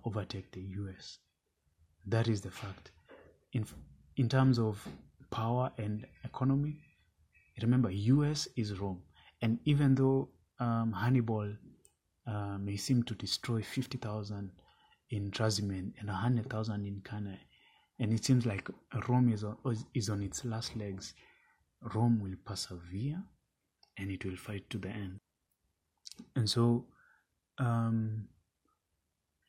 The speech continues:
so there are these parallels in history that find their fulfillment in prophecy. And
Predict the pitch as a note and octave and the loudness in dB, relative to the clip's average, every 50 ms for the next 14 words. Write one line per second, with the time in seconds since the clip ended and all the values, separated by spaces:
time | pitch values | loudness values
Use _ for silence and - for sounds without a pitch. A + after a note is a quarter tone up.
0 | _ _ _ _ _ _ _ - - - C3 A#2+ A#2+ A#2 A#2+ D3 D3+ - - D#3+ | _ _ _ _ _ _ _ -8 -2 0 2 2 4 4 2 2 0 0 -2 -2
1 | C#3 C#3+ C#3+ C3+ B2 A#2 A2+ G#2 - A2 F#2+ F#2 F#2+ G2+ G2+ - - - - - | -2 -2 -2 0 0 -2 -2 -2 -4 -6 -6 -4 -6 -4 -4 -6 -6 -6 -10 -14
2 | - - _ _ _ _ _ _ _ _ _ - G#2+ G#2 - - C3+ C3 C3+ B2+ | -14 -18 _ _ _ _ _ _ _ _ _ -6 -6 -6 -6 -6 -2 0 0 0
3 | A2 F#2+ - - A2 - - A#2+ A#2 A2+ G#2+ G#2 G2+ F#2+ - G2 F#2 F#2 F#2 - | 0 -2 -6 -10 -10 -4 -2 0 0 0 0 -2 -4 -6 -6 -8 -8 -8 -10 -10
4 | - G#2+ G2+ F#2 - - - - - - - - _ _ _ _ _ _ _ _ | -8 -8 -8 -8 -10 -14 -14 -14 -14 -16 -16 -20 _ _ _ _ _ _ _ _
5 | _ _ _ _ _ _ _ _ _ _ _ _ - B2 A2+ A2 A#2+ | _ _ _ _ _ _ _ _ _ _ _ _ -4 -2 0 0 -2